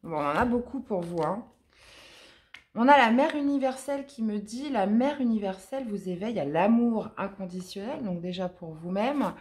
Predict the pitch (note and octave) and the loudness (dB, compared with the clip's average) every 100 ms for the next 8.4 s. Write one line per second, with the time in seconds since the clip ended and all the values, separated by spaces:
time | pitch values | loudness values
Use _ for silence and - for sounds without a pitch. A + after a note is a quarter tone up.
0 | - _ _ G3+ G3 - C#4+ C#4 - C4+ | -20 _ _ 0 0 0 -4 -4 -8 -4
1 | B3 - D4 C#4+ A#3 A3 G#3+ G3+ G#3 G3+ | -4 -2 -4 -4 -4 -4 -4 -4 -6 -6
2 | F#3+ D#3+ - B3 A#3+ - G3 F#3+ F3 D3+ | -6 -12 -10 -8 -8 -8 -6 -4 -4 -8
3 | D3+ - G3 F#3+ - D#3 D3 D#3+ F#3+ - | -14 -12 -10 -10 -12 -12 -8 -6 -8 -8
4 | B3+ B3+ C#3+ E3 E3 E3 D#3 C3 - D#3 | -8 -6 -8 -8 -6 -8 -8 -12 -12 -6
5 | G3 A#3+ A#3+ G#3+ G#3+ F#3+ F#3+ - - _ | -4 0 -2 -2 -2 -4 -6 -18 -20 _
6 | - - - - A#3+ A#3+ G#3+ G#3+ G3 G3+ | -2 -2 -2 -4 -2 -2 -2 -2 -4 -6
7 | - G#3+ G3+ E3 - E3+ - C#3+ C#3 G3+ | -6 -14 -12 -16 -14 -14 -12 -10 -2 0
8 | E3+ D3 D#3+ | 0 -4 -12